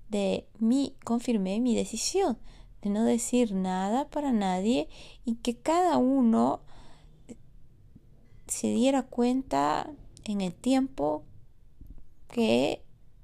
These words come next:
tendría que ser. Fue ahí que decidí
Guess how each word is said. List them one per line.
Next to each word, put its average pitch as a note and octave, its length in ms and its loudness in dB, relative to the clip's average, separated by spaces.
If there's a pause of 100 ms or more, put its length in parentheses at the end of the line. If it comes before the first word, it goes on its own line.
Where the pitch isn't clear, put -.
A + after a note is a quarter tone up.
tendría A#3+ 720 0 (300)
que G3 120 -6
ser. - 380 -2 (1600)
Fue E4+ 200 2
ahí C4+ 300 4
que A3 140 2
decidí G#3+ 540 2